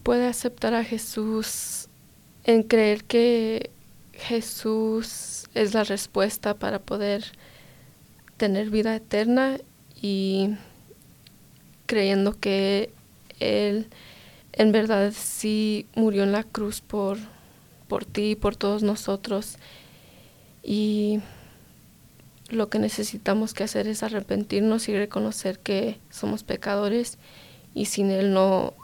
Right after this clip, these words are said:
no hay salvación, y creer que Él resucitó y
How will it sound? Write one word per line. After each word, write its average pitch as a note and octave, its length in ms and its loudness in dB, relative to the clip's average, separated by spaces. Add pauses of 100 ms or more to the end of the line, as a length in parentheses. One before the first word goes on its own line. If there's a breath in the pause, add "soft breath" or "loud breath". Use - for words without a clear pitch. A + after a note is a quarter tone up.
(420)
no A3 140 4
hay A3 140 2
salvación, G#3 920 2 (800 loud breath)
y G#3+ 500 2 (840 loud breath)
creer G#3 560 -2
que G3 480 0 (880)
Él F#3+ 160 0
resucitó G3+ 880 -2 (1000 loud breath)
y F#3+ 600 -2